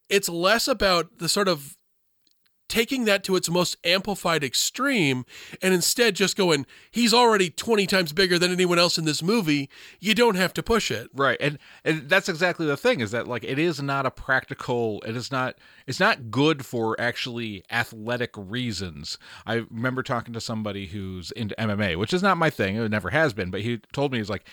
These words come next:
Speaker 2: "Go to an M M A gym for a long time, and you'll always see these guys who have these sculpted abs and these giant f-, forceps and biceps and everything,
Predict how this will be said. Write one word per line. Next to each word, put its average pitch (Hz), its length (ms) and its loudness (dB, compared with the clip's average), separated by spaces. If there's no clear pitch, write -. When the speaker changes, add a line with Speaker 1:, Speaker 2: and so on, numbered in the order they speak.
Speaker 2:
"Go 156 160 2
to 214 120 6
an 170 140 -2
M 135 160 0
M 139 120 0
A 120 120 0
gym 107 260 -2
for 110 120 -4
a 107 60 0
long 101 240 -4
time, 98 220 -6
and 92 80 -6
you'll 104 100 -4
always 117 320 -2
see 120 200 -2
these 104 240 -6
guys 123 440 -2
who 110 160 -2
have 104 180 -4
these 95 180 -6
sculpted - 760 -2
abs 127 540 -2
and 107 280 -4
these 104 200 -6
giant 143 480 -2
f-, - 80 -16
forceps 135 540 -4
and 113 160 -6
biceps 120 560 -2
and 95 120 -6
everything, 131 600 0